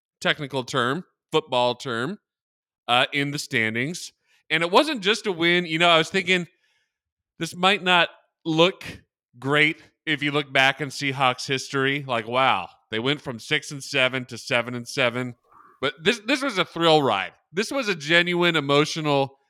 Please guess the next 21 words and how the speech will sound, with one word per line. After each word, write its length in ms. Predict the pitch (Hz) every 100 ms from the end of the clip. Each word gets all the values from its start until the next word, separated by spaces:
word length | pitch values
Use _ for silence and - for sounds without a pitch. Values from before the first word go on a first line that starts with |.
| -
it, 120 | 160 175
it'd 220 | 180 175
be 160 | 170 160
hard 480 | - 190 185 190 175
to 100 | 196
look 240 | 160 151
back 240 | 147 135
in 120 | 127 120
history 640 | 127 117 113 104 98 98 _
and 160 | 120 113
just 280 | 117 - -
see 340 | 113 110 104 _ _ _ -
that 160 | 107
this 240 | 117 156 160
was, 560 | 135 123 120 117 - - _ _ _ _
this 160 | - 175
was 160 | 202 139
a 60 |
huge 400 | 117 180 220 175
emotional 560 | 165 147 143 - 127 110
high. 420 | 120 101 92 90